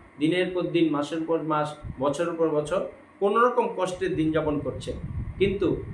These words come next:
সে যেহেতু দেবাদিদেব মহাদেবের শিব পূজার জন্য ফুল এনে দিত, সেই কারণে সে একটা স্বীকৃতি,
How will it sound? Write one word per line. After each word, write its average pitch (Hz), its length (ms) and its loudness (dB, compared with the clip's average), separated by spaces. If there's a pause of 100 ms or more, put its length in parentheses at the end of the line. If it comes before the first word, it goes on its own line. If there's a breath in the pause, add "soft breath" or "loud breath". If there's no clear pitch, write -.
(260)
সে 180 320 2
যেহেতু 180 520 2 (380)
দেবাদিদেব 175 600 4
মহাদেবের 165 580 2 (440)
শিব 175 420 -2
পূজার 185 320 4
জন্য 190 360 -2
ফুল 156 140 0
এনে 175 160 0
দিত, 160 280 -2 (400)
সেই 160 220 2
কারণে 175 300 0
সে 151 160 -2
একটা 165 260 -4
স্বীকৃতি, 170 640 -2